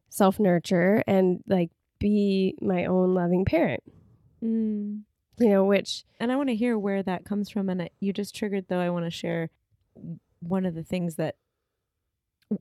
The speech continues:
Speaker 2: I wanna hear where that comes from, meaning where you learned also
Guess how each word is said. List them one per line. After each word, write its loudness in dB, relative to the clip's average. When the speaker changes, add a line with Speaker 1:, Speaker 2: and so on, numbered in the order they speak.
Speaker 2:
I -2
wanna 0
hear -2
where -2
that -6
comes -6
from, -4
meaning -6
where -4
you -4
learned -10
also -8